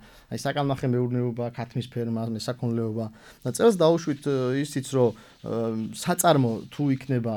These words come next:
სოფლის მეურნეობის მიმართულებით, გადამამუშავებელი საწარმო, სოფლის მეურნეობას რაც ეხება უშუალოდ,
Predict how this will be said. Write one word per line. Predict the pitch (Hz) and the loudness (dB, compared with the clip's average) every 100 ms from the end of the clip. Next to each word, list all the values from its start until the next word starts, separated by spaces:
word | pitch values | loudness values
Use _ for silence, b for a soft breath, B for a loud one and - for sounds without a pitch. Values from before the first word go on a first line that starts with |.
| - | -6
სოფლის | - 185 185 | -2 0 2
მეურნეობის | 151 143 135 123 | 2 4 2 0
მიმართულებით, | 123 120 123 123 120 113 165 | 0 2 2 0 0 2 2
გადამამუშავებელი | 123 117 123 120 117 123 123 123 123 | 2 2 4 2 2 0 2 0 -2
საწარმო, | 120 120 127 127 180 | -4 -4 -2 0 0
სოფლის | 185 139 143 123 | -2 -4 -4 0
მეურნეობას | 123 123 113 107 | 2 2 0 -2
რაც | 117 131 | -4 -4
ეხება | 120 104 | -6 -6
უშუალოდ, | 98 - 120 165 | -6 -6 -4 -2